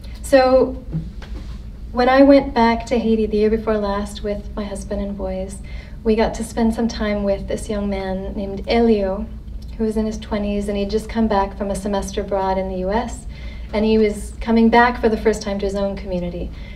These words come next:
And he'd been going around talking with people in, in schools, and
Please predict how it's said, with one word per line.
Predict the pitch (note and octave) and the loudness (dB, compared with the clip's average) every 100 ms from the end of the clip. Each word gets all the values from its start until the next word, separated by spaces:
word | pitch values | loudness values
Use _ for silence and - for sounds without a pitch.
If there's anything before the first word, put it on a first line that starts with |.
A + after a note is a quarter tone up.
| - | -6
And | G#3+ G3+ G3 F#3+ F#3 - - | 0 2 2 0 -4 -6 -4
he'd | A3 G#3+ | 0 0
been | G#3 | 4
going | A3 A3+ | 6 6
around | A#3 G3+ G3+ G3+ | 4 4 2 0
talking | G3+ G3+ G3 G3+ G3 | -2 -6 -6 -6 -6
with | F#3+ F#3+ - - - - | -6 -6 -10 -12 -12 -10
people | - G3+ F#3+ F#3+ | -8 -6 -2 -2
in, | F#3+ G3 G3 - - - | -2 -6 -8 -10 -12 -8
in | A3 G3+ G3+ | -6 -4 -4
schools, | G3+ - F#3+ F#3 F#3 F#3 | -6 -2 2 2 2 0
and | F3+ F3+ | -2 -4